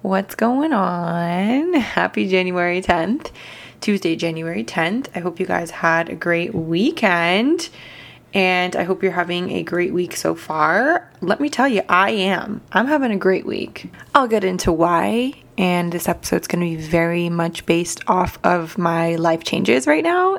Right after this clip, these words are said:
and what's going on in my life and just talking about it. So, yeah, all good things, of course, but before, like,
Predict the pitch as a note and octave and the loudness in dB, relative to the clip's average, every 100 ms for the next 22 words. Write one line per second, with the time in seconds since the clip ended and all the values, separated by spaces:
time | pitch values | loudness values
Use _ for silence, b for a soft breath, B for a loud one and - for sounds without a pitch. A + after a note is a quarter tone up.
0 | - G3 F#3+ F3+ E3+ F3 - F3+ F3+ F3+ | 2 2 2 0 0 0 0 0 2 0
1 | F3+ F3 E3+ F#3 A3 C4+ - E3 F3 F#3+ | 0 0 2 2 2 0 -4 -4 -2 0
2 | E3+ F3+ G3 G#3 A3 A#3+ C#4 B B B | 0 -2 0 2 2 0 -2 B B B
3 | B B - G3 F#3 F#3 F3+ F3+ F3+ F3 | B B 0 2 4 2 0 0 0 0
4 | F3 - - - - - A#3+ G#3 A3+ A#3+ | -2 0 -2 -4 -2 2 2 4 2 2
5 | A3 G#3 G3 - - F3+ F#3 A3 D#4 - | 0 -2 -4 -4 2 4 4 2 -2 -4
6 | - - G#3+ G3 F#3 - F#3+ - G3 F#3+ | -6 4 6 6 2 -2 -10 0 4 4
7 | F#3 F#3+ G3 F3 E3 E3+ | 4 2 2 0 0 -6